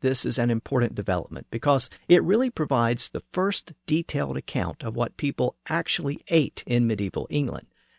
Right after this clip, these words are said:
at least what people in the royal court ate. Prior to this point,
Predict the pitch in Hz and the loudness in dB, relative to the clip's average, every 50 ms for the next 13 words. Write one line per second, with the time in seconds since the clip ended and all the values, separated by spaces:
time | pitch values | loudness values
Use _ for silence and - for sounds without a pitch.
0 | _ - - 110 165 165 - - - 120 113 - _ - - 123 - - 82 87 | _ 0 2 4 6 6 4 4 4 2 2 0 _ -2 -4 -2 0 0 0 0
1 | - - - 113 101 98 98 98 101 95 - - - - - 220 185 - - _ | 0 -2 -2 -2 0 0 0 0 0 0 0 -2 -6 -4 2 2 2 2 2 _
2 | - - 95 85 - _ - - - _ _ _ _ _ _ _ _ _ _ _ | -4 -4 -2 -2 -4 _ -14 -16 -16 _ _ _ _ _ _ _ _ _ _ _
3 | _ _ _ _ _ _ _ - - 185 185 214 220 208 - 160 131 139 131 - | _ _ _ _ _ _ _ -4 0 0 2 0 0 -2 -2 -2 0 2 2 0
4 | - - - 104 87 78 - - - | 0 0 -2 -2 -2 -2 -4 -8 -12